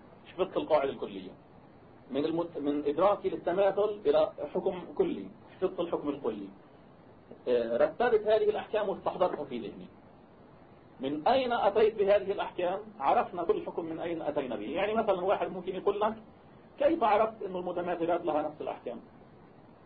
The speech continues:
من وين؟ من وين عرفته؟ مثلًا.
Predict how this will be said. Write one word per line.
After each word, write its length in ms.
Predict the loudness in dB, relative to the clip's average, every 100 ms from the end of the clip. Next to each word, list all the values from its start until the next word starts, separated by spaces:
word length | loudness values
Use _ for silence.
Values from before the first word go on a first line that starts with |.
| -20 -20 -10
من 100 | -4
وين؟ 340 | 2 2 2 -4
من 100 | -4
وين 180 | 0 2
عرفته؟ 360 | 2 0 -4 -12 -14 -20 -20 -20 -20 -20 -20 -20 -20 -20 -4
مثلًا. 340 | 0 2 0